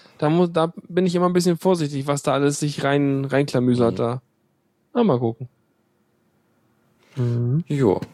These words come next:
Speaker 2: sonst ist da nicht viel passiert in der Version null dreiundneunzig. Vielleicht
Speaker 1: Ja.
Speaker 2: schaffen sie es irgendwann mal zu eins null.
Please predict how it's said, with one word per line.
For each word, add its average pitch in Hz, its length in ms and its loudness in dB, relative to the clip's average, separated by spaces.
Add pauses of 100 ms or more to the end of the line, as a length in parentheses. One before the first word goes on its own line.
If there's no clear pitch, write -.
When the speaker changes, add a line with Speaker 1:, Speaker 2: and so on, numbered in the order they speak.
(180)
Speaker 2:
sonst 104 360 0
ist - 180 -10
da 104 100 4
nicht 101 220 -4
viel 98 80 -4
passiert 101 480 -2
in 95 140 -4
der 95 160 2
Version 92 500 2
null 95 300 2
dreiundneunzig. 92 800 -2 (2000)
Vielleicht 131 180 4
Speaker 1:
Ja. 123 80 4
Speaker 2:
schaffen 117 240 0
sie 92 80 0
es 92 100 0
irgendwann 95 360 0
mal 92 100 2
zu 95 140 -2
eins 95 240 -4
null. 95 240 2